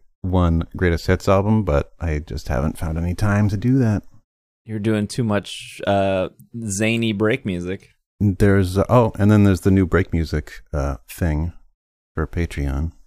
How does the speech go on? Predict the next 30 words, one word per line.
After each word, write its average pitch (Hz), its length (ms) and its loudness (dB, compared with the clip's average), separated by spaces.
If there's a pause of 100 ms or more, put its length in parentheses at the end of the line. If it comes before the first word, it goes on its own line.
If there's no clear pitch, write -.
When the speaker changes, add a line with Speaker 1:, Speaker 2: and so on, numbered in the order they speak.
(480)
Speaker 2:
Yeah, 131 280 -2 (260)
which, - 400 -16
which 113 260 -4
I 98 240 0
suckered 107 480 -2
you 101 160 0
into 104 220 -4
doing 101 240 -2
more 95 200 0
stuff. - 380 -2 (460)
Speaker 1:
Well, 135 120 -4
I 226 200 -2
already 196 180 2
did 143 180 2
most 98 260 2
of 78 100 -4
it, 73 160 -2 (100)
so 78 380 0
Speaker 2:
<laughs> - 60 -16 (440)
Speaker 1:
it's - 140 -20 (180)
kind 143 220 0
of 113 60 0
like 98 120 0
a 82 40 -2
freebie 92 420 0
to 76 100 0
make 80 240 -2
it 82 100 -2
into 80 380 -4
a 73 220 -6